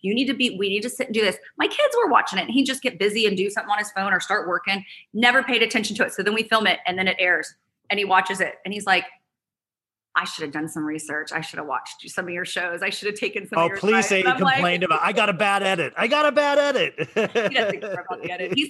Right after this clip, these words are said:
Speaker 1: so self-confident. He's like, he does not care what it portrays us as or anything. He is just, he's just awesome.
Speaker 2: Well, I remember my
Speaker 1: Just
Speaker 2: own
Speaker 1: have a negative bone.
Speaker 2: That's amazing. That's the perfect type of person. Um,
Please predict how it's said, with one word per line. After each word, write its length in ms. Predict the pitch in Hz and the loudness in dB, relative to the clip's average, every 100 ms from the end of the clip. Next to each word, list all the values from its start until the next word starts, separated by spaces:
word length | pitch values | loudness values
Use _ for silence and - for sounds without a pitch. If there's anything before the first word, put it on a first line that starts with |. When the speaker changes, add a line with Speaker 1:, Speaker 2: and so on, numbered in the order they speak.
| 220 | 2
Speaker 1:
so 100 | 285 | 2
self-confident. 840 | 277 247 - 202 175 220 208 214 | 4 0 2 0 0 -2 -2 -2
He's 200 | 226 247 | -4 0
like, 200 | 226 214 - - - - - | 2 2 -2 -20 -20 -16 -4
he 200 | 285 330 | -2 2
does 140 | 254 | 2
not 280 | 240 226 - | 2 0 0
care 260 | - 220 208 | -2 -2 0
what 140 | 202 | -2
it 100 | 202 | -2
portrays 480 | - 226 - 202 202 - | -4 -4 0 0 0 0
us 160 | 185 196 190 | 0 0 2
as 400 | 190 185 185 185 | 4 6 4 2
or 340 | 175 175 170 - | -4 -4 -4 -4
anything. 340 | 185 185 180 | -6 -6 -8
He 200 | 202 220 | -8 -2
is 140 | 196 190 | -4 -4
just, 200 | - - _ _ _ _ _ - - | -12 -12 _ _ _ _ _ -20 -20
he's 240 | - 277 214 | -6 -4 -4
just 200 | 175 - | -8 -8
awesome. 200 | 165 196 | 0 4
Speaker 2:
Well, 240 | 226 165 _ _ _ | 4 2 _ _ _
I 100 | 180 | 2
remember 440 | 262 247 214 208 185 | 4 4 4 4 4
my 220 | 175 156 | 4 4
Speaker 1:
Just 40 | 160 | 6
Speaker 2:
own 120 | 214 | 4
Speaker 1:
have 120 | 208 - | 0 -2
a 60 | 202 | -2
negative 280 | 185 180 175 _ _ _ - 170 | -2 -4 -10 _ _ _ -16 -12
bone. 420 | 160 165 160 160 _ _ _ _ _ | -8 -8 -8 -12 _ _ _ _ _
Speaker 2:
That's 200 | 151 175 | 0 2
amazing. 360 | 147 147 240 190 | 4 4 4 2
That's 180 | 147 139 | -4 0
the 160 | 151 | -2
perfect 340 | - 165 151 151 | 2 2 2 0
type 140 | 147 | 0
of 100 | 139 | 2
person. 440 | 185 220 143 123 127 | 0 2 0 -2 2
Um, 300 | 156 147 | 4 4